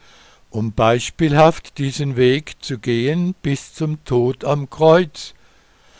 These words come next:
um durch dieses Sühnopfer uns von aller Schuld zu erlösen, wie er beim letzten Abendmahl über den Kelch sprach:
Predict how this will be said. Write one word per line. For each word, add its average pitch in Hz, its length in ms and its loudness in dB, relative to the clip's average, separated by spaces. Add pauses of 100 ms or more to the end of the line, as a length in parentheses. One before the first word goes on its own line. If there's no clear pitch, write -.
(240)
um 135 200 -2
durch 123 280 2
dieses 180 640 -2
Sühnopfer 170 1000 0 (440)
uns 180 460 0
von 131 340 0
aller 139 300 2
Schuld 147 380 -2
zu - 220 -6
erlösen, 147 800 0 (840)
wie 127 80 -2
er 117 140 2
beim 120 240 -2
letzten 131 480 -2
Abendmahl 127 840 2
über 123 220 -2
den 123 260 -6
Kelch 123 440 -2
sprach: 113 640 -4